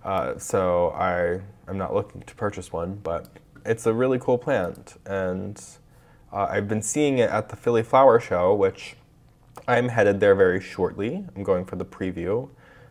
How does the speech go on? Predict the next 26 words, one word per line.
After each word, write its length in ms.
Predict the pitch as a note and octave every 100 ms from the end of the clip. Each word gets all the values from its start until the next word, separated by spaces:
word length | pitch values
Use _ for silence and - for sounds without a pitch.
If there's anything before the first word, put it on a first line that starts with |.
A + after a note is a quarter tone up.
| -
I 300 | - F2+ F2
think 360 | F2+ F#2+ G2 F#2
I 120 | E2
will 140 | F2 F2+
probably 340 | - F2+ F2
be 140 | F2
posting 500 | E2+ G2 F#2 - F2
this 320 | F2 - - - _ _ _ _
video 580 | G2 F2 E2+ D#2 E2 F#2+ G#2 _ _ - - -
after 360 | E2+ F2 -
the 120 | C4 F#3+
fact, 600 | - D4 D4+ - - - _ _ _ _ _ _ _ _ _ _ -
but 100 | -
I'm 140 | A3+
very 180 | D#4+ F4+
much 200 | F4+ -
looking 220 | E4 E4+
forward 280 | D#4+ E4+ D#3+
to 120 | G2
it, 120 | F2+ -
and 120 | A2
I 60 |
will 120 | A#2 A#2+
definitely 420 | C3 C#3 C3 B2
be 20 |
doing, 480 | B2+ C3 C3 C3+